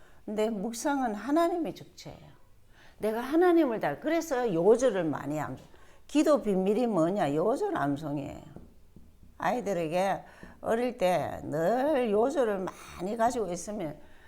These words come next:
엄청난 다윗과 같은 지혜가 있죠.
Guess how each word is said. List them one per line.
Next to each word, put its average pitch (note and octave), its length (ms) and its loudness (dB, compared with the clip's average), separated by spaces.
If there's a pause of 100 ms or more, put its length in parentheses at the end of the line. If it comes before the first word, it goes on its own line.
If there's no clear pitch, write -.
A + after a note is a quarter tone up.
(220)
엄청난 C#4+ 920 2
다윗과 F3+ 440 -4
같은 C3 380 -8
지혜가 C#3+ 420 -10
있죠. - 300 -20